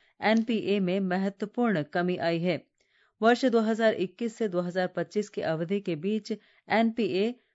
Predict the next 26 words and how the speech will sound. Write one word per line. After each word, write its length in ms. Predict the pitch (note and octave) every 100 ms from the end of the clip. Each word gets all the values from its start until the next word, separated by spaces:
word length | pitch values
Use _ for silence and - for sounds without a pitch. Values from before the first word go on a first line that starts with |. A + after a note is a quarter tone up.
| -
नौ 200 | F#3+ A3
दशमलव 480 | B3 A3+ A3 G#3+ A3
एक 360 | - G3 A3 -
एक 280 | F3+ F#3+ -
प्रतिशत 460 | F#3 F#3 G3+ G3 -
से 100 | E3
घटकर 540 | F#3 A3 G#3 E3 G3+ _ _ -
दो 260 | E3 A3 B3
दशमलव 540 | G3+ G3+ F#3+ G3 G#3 -
पाँच 300 | F#3+ G#3+ -
आठ 280 | - F3+ F3+
प्रतिशत 480 | F3 F3 E3 G#3+ F#3+
हो 100 | E3
गया 220 | E3+ E3
है। 260 | F3+ D3+ _ _ _ _ -
वित्त 220 | G3+ G#3+
राज्य 340 | A3 F#3+ F3 F3+
मंत्री 300 | F3 E3 -
पंकज 380 | F#3+ D#3+ F3 E3+
चौधरी 420 | F3 D#3+ G3+ A3
ने 220 | F#3 A#3
कल 280 | - F#3 F3+
राज्यसभा 720 | - D#3+ D#3 E3 F#3 E3+ G#3
में 120 | F3+
ये 180 | F3+ F3+
बात 300 | E3 D#3+ D3+